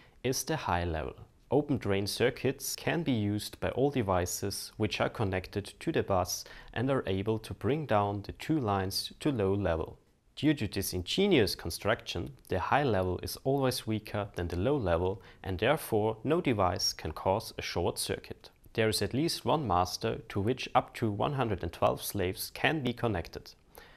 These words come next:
The slaves in the network must all be coded with their own individual address. This allows each master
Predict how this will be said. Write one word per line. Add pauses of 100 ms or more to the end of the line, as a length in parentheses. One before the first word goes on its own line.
(240)
The
slaves
in
the
network
must
all
be
coded
with
their
own
individual
address. (640)
This
allows
each
master